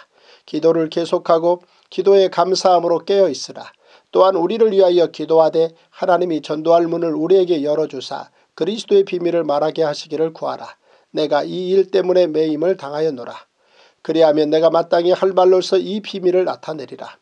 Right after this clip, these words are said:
외인에게 대해서는 지혜로 행하여 세월을 아끼라. 너희 말을 항상 은혜 가운데서 소금으로 맛을 냄과 같이 하라.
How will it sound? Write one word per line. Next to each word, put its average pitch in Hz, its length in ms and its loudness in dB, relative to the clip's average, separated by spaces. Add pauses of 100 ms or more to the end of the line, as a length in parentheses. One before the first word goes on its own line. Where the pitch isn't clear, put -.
(200)
외인에게 175 480 2
대해서는 165 560 -2
지혜로 185 400 2
행하여 151 400 2
세월을 202 460 0
아끼라. - 400 -12 (440)
너희 160 220 2
말을 156 300 2
항상 180 440 -2
은혜 180 160 2
가운데서 170 540 2
소금으로 196 520 0
맛을 170 300 -2
냄과 160 260 0
같이 147 260 -4
하라. - 300 -14